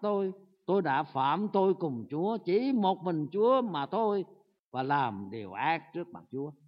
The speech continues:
Ông xưng ra tội của mình trước mặt Chúa, thưa quý ông bà anh chị em. Rồi Thi Thiên năm mươi mốt câu mười, câu mười bốn chép rằng ông kêu xin: "Đức Chúa Trời ơi, xin hãy dựng nên trong tôi một lòng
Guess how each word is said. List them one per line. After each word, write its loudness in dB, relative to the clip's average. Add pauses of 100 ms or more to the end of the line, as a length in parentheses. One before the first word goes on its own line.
(160)
Ông -10
xưng -2
ra 0 (380)
tội -8
của -4
mình -4
trước -6
mặt -16
Chúa, -4
thưa -4
quý -2
ông -4
bà -8
anh -14
chị -6
em. -4 (420)
Rồi 0
Thi 4
Thiên 4
năm 0
mươi 2
mốt -6
câu 0
mười, 0 (120)
câu -4
mười 0
bốn 0
chép -4
rằng -6 (840)
ông -2 (140)
kêu 6
xin: -2
"Đức -2
Chúa -8
Trời -2
ơi, 2 (360)
xin 2
hãy -2
dựng -4
nên -2 (380)
trong -2
tôi 0
một -6
lòng -6